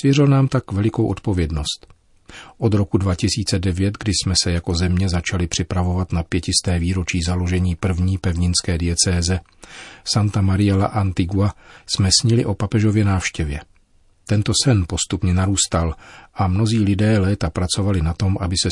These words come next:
stala realitou. Přijetí papeže Františka, prvního latinskoamerického papeže, nikoli na pastorační návštěvu, nýbrž na shromáždění tisíců mladých lidí z celého světa, je pro Panamu požehnáním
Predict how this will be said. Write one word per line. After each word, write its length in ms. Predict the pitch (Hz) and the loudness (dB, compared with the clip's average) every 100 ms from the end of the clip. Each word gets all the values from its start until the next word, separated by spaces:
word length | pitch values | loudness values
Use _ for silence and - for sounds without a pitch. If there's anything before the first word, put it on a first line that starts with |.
| - | 0
stala 200 | 95 90 | 2 2
realitou. 560 | 92 95 76 - 73 71 _ _ _ _ - - _ | 2 0 -2 -4 -8 -8 _ _ _ _ -20 -20 _
Přijetí 420 | - 101 90 101 | 0 2 2 -2
papeže 320 | 87 82 87 | -2 -2 -2
Františka, 640 | 85 90 90 107 - - 82 _ | 0 0 0 0 -4 -6 -8 _
prvního 420 | - 98 92 85 73 | -2 0 2 0 -4
latinskoamerického 920 | 76 90 - - 82 82 - - 80 | -4 -4 -2 -4 -2 -2 -2 -2 -4
papeže, 420 | - 90 98 85 - - - - - | -4 -2 0 -2 -4 -12 -20 -12 -2
nikoli 360 | 104 - 95 | -2 0 0
na 120 | 90 85 | 2 0
pastorační 640 | 95 - 101 95 - 92 | -2 -4 -2 -2 -2 0
návštěvu, 560 | 90 87 - 101 92 95 - - - - | 0 -2 -2 -2 0 -2 -8 -20 -10 -2
nýbrž 320 | 104 101 - | 0 0 0
na 100 | 107 | 0
shromáždění 760 | 92 104 104 101 95 101 101 | 2 2 4 4 2 2 2
tisíců 500 | 92 95 - 101 - | 2 0 0 0 0
mladých 380 | 82 85 80 - | 0 0 -2 -2
lidí 280 | 90 90 85 | -2 0 0
z 140 | - | 0
celého 260 | 98 92 90 - | 0 0 0 0
světa, 360 | 95 90 95 85 _ _ _ - | 2 0 0 -2 _ _ _ -2
je 140 | 107 | -2
pro 240 | - 113 | 0 -2
Panamu 380 | 104 107 101 101 | 0 0 2 0
požehnáním 800 | 98 101 95 85 82 82 82 82 | 0 0 0 0 0 0 -2 -2